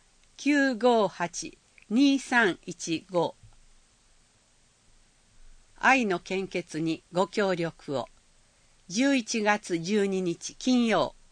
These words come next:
陸羽曳野、羽曳野ライオンズクラブ共催。十二月十日金曜、羽曳野コロセアム、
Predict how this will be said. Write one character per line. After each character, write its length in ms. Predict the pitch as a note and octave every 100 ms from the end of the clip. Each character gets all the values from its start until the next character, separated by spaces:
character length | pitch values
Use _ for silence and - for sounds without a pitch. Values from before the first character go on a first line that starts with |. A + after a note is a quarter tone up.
| _ _
陸 320 | G3 D4 -
羽 140 | F#3+ F3+
曳 320 | E3+ E3+ D3+
野、 200 | D3+ - _ _ _ _ - _
羽 220 | - A#3+
曳 200 | C4 -
野 180 | A#3 G#3+ -
ラ 200 | G3+ B3+
イ 120 | B3+
オ 60 |
ン 100 | B3
ズ 140 | G#3 A3
ク 160 | -
ラ 140 | F#3 D#3+
ブ 160 | F3
共 280 | - E3+ E3
催。 360 | D3+ D3 C3+ - _ _ _ _ _ _
十 260 | E3+ A3+ C#4
二 160 | B3 A#3
月 360 | G#3+ G#3+ - -
十 220 | G#3 F#3+
日 240 | - E3+ -
金 260 | - G#3+ G3
曜、 300 | E3+ B2+ - _ _ _ _
羽 280 | A3+ A#3+ B3
曳 160 | -
野 140 | A#3+ A3+
コ 140 | A3+
ロ 100 | G#3+
セ 200 | - E3
ア 80 | C3
ム、 140 | C3+